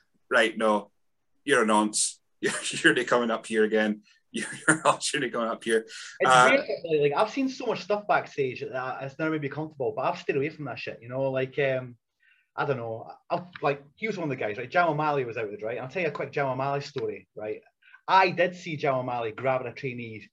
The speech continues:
Speaker 2: opening his trousers and stuffing his hand right down the guy's trousers and grabbing his bits. And it was Jackie, um, forget his,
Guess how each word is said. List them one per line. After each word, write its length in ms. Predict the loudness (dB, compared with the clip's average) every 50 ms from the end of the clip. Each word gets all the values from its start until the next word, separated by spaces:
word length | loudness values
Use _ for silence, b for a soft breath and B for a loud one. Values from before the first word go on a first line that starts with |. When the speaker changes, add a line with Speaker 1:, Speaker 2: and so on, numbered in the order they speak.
| _ _ _ _ _ _ 0
Speaker 2:
opening 340 | 2 2 2 0 -2 -6 -6
his 80 | -6 -4
trousers 240 | -2 -2 -2 -4 -6
and 80 | -10 -8
stuffing 320 | -6 -6 -6 -4 -6 -8
his 100 | -6 -4
hand 240 | -4 -4 -4 -4 -6
right 120 | -6 -6
down 120 | -6 -6 -8
the 60 | -8
guy's 260 | -6 -6 -6 -6 -6
trousers 380 | -10 -10 -10 -8 -8 -10 -10 -10
and 80 | -12 -8
grabbing 300 | -4 -2 -2 -2 -2 -6
his 100 | -12 -10
bits. 380 | -10 -10 -10 -10 -14 -20 -20 _ b b b b b b b -6
And 320 | -4 -4 -4 -4 -8 -8
it 60 | -10 -12
was 100 | -12 -8
Jackie, 460 | -6 -4 -4 -4 -6 -10 -12 -12 -12 -12
um, 280 | -10 -8 -8 -8 -8 -10 -14
forget 220 | -14 -10 -10 -10
his, 140 | -12 -14